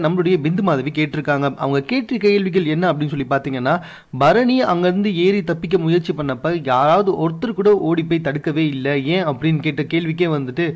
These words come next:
நம்மளுடைய காயத்ரி பயங்கரமா ஷாக் ஆயிட்டாங்க. அதுக்கப்புறமா அந்த டைம்ல யார் தலைவியா இருந்ததுன்னு சொல்லி கேட்க காயத்ரி வந்துட்டு தான் தான் சொல்ல, அதுக்கு பிந்து மாதவி, "ஏங்க, ஒரு தலைவியா இருந்திருக்கீங்க, அப்ப நீங்க கண்டிப்பா போய் தடுத்துருக்கணும்ல,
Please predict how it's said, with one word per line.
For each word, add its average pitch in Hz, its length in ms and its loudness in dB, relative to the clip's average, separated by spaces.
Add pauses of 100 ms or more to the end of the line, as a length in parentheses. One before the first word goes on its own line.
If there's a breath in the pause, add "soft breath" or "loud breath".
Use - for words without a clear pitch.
(300 loud breath)
நம்மளுடைய 175 360 0
காயத்ரி 165 420 2
பயங்கரமா 156 420 0
ஷாக் 147 220 2
ஆயிட்டாங்க. 143 200 0
அதுக்கப்புறமா 165 800 0 (380 loud breath)
அந்த 165 220 0
டைம்ல 208 320 2
யார் 160 300 4
தலைவியா 156 340 0
இருந்ததுன்னு 143 480 0
சொல்லி 135 240 -2
கேட்க 170 260 0 (100)
காயத்ரி 175 400 2
வந்துட்டு 156 220 -4 (100)
தான் 151 200 0
தான் 139 220 0
சொல்ல, 175 260 0 (240 loud breath)
அதுக்கு 214 300 -2 (100)
பிந்து 190 240 2
மாதவி, 156 340 4 (340 loud breath)
"ஏங்க, 208 200 2 (220)
ஒரு 147 100 0 (100)
தலைவியா 180 380 2
இருந்திருக்கீங்க, 156 600 -2
அப்ப 151 180 -2
நீங்க 147 280 0
கண்டிப்பா 190 320 -2
போய் 175 200 -2
தடுத்துருக்கணும்ல, 143 600 -2